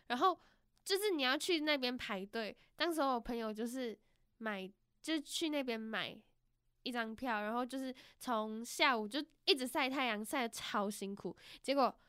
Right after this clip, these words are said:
他买到了哦。然后刚刚不是说了吗？就是他在疫情之前买的，然后结果他买到那个，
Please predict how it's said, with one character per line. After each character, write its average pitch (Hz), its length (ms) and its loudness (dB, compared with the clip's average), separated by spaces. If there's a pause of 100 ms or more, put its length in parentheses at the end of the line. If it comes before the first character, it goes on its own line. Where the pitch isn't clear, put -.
(260)
他 302 120 0
买 240 220 4
到 247 220 6
了 208 80 4
哦。 190 260 -2 (200)
然 240 120 0
后 294 180 6 (200)
刚 277 120 2
刚 294 80 0
不 226 80 -2
是 233 60 0
说 226 240 -2
了 190 60 -6
吗？ 185 180 -6
就 208 140 -6
是 240 100 -2 (140)
他 277 160 -2
在 247 240 2 (200)
疫 262 200 0
情 185 360 -8 (160)
之 208 240 -4
前 202 240 -6
买 180 160 -10 (160)
的， - 180 -12 (680)
然 233 160 0
后 233 280 2 (640)
结 262 120 0
果 233 160 4
他 240 140 0
买 233 160 0
到 226 120 0
那 226 100 -4
个， 208 160 -4